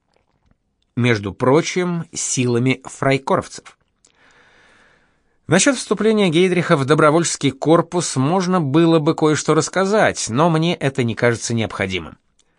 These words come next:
Достаточно знать, что, примкнув к фрайкору,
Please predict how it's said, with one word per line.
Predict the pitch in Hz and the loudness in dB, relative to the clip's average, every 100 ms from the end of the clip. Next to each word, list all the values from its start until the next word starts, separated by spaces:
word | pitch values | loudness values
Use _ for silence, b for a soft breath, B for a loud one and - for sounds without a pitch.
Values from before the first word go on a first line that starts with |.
| _ _ _ _ _ - | _ _ _ _ _ -4
Достаточно | 117 139 214 - 190 | -2 0 -2 -2 -4
знать, | 135 120 127 120 | -2 0 0 -2
что, | - - | -4 -2
примкнув | 147 165 170 165 147 170 185 - | 0 2 2 2 0 0 -2 -6
к | - | -8
фрайкору, | - 135 117 - 135 139 175 | 0 2 0 0 2 4 2